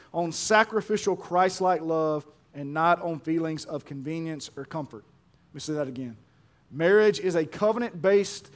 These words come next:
is, is covenant based on sacrificial Christ-like love and not on feelings of convenience or comfort. Here's what you need to understand. You will have difficulty in marriage. You will. That's why the vows that you take are for better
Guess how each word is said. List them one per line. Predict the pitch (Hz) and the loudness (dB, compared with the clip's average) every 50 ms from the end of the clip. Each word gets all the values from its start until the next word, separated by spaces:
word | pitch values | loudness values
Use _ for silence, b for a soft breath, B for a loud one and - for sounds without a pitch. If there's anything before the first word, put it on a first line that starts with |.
| b b | b b
is, | 165 190 180 - - - - - | 0 0 0 0 -4 -14 -12 -10
is | 160 160 | -10 -4
covenant | - - 233 233 233 196 | 0 2 2 2 2 0
based | 185 208 202 202 202 | 0 0 0 0 -2
on | 175 165 | -6 -6
sacrificial | - - 214 214 214 214 - 226 214 - 208 | 0 2 2 2 2 0 -4 -4 -4 -4 -4
Christ-like | 190 - - 190 196 190 202 196 190 | -4 0 2 2 2 2 2 0 0
love | 175 175 170 170 165 160 156 b b b b b | 0 2 2 2 2 0 -2 b b b b b
and | 143 156 156 160 | -8 -6 -2 2
not | 170 180 190 185 170 | 4 4 4 4 4
on | 185 185 165 | 0 -2 -2
feelings | - 175 175 180 175 170 165 - | 0 0 2 2 0 -4 -6 -8
of | 165 147 - | -10 -12 -10
convenience | - 143 131 160 180 185 185 175 170 - - - | -10 -10 -6 -6 -4 -4 -4 -6 -8 -10 -10 -8
or | 165 165 165 165 160 156 B B B B B B - | -4 -2 0 0 -2 -2 B B B B B B -8
comfort. | 180 175 165 - 143 123 120 | -6 -6 -6 -6 -8 -10 -6
Here's | 156 196 208 196 | -4 -4 -2 -2
what | 208 196 - | -4 -4 -4
you | 190 | -6
need | 185 170 | -6 -6
to | 170 | -6
understand. | 170 170 165 - - 180 156 143 - b b b b b | -8 -8 -8 -8 -6 -6 -6 -6 -8 b b b b b
You | 147 185 208 | -8 -4 0
will | 208 214 185 | 2 2 4
have | 185 180 170 151 | 4 2 2 0
difficulty | 156 170 147 139 - 147 131 - 143 | -2 -6 -6 -6 -10 -10 -10 -8 -10
in | 131 123 | -10 -10
marriage. | 120 110 101 95 - - - _ _ _ _ _ _ _ _ _ _ _ _ _ _ _ _ _ _ _ _ _ _ _ - | -10 -12 -14 -16 -18 -20 -20 _ _ _ _ _ _ _ _ _ _ _ _ _ _ _ _ _ _ _ _ _ _ _ -10
You | 147 170 | -6 -2
will. | 170 170 151 113 104 - - b b b b b b b b b b _ | 0 0 0 -2 -4 -10 -20 b b b b b b b b b b _
That's | - 165 175 185 - - | 2 2 2 2 2 0
why | 208 202 202 202 196 196 190 175 180 B B B B B B - | 0 2 2 4 4 2 2 0 -4 B B B B B B -8
the | 147 160 | -6 -6
vows | 131 135 139 151 170 180 180 175 170 165 160 - | -4 -4 0 2 4 6 6 6 4 2 0 0
that | 170 160 151 139 - - - _ _ _ - | -2 -2 -2 -2 -4 -10 -20 _ _ _ -16
you | 147 156 170 165 | -12 -12 -10 -10
take | - - 180 175 170 156 123 - - | -8 -4 -2 -2 -2 -2 -4 -6 -4
are | 147 151 160 160 | 0 2 2 2
for | 156 - - 151 | 0 -2 -8 -10
better | 143 127 113 165 165 170 170 175 175 170 160 170 | -10 -8 -4 -2 0 0 2 0 0 -2 -4 -6